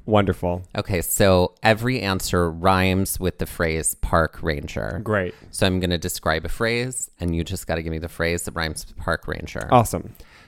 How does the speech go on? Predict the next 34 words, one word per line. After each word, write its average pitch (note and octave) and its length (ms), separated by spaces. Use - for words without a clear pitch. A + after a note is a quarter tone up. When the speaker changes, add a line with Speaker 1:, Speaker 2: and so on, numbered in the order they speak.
Speaker 2:
Great. A#2 300
For B2 160
one C#3+ 200
hundred, D2+ 520
this F3+ 260
is F3+ 120
a D3+ 60
sign G#2+ 380
you F#2 120
might A#2+ 380
see - 240
at G#2 120
the G#2 60
beach G#2+ 600
when G#2+ 140
it G2 100
is G2+ 260
unsafe B2+ 640
to A2 120
swim G#2+ 500
because F#2+ 320
of G2 100
the G#2 80
presence G#2+ 460
of G2 80
a A2 40
certain G#2 380
animal F2 480
in E2+ 120
the E2 80
water. D2+ 600
Speaker 1:
What C3 140
is C3 280
shark? A#3+ 600